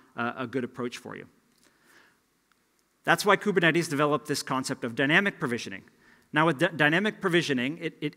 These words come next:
implemented something called storage classes. And a storage class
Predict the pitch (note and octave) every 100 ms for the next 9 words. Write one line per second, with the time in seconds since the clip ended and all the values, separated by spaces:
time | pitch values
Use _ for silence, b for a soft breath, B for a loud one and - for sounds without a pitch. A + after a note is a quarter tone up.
0 | - E3 F#3+ D#3+ D3+ - D3 D3 C3 A#2+
1 | - C#3+ C#3+ - A2 F#2+ - F#2 - -
2 | b b b b D3 D3+ - G3+ A#3 -
3 | E3+ C#3+ C#3+ -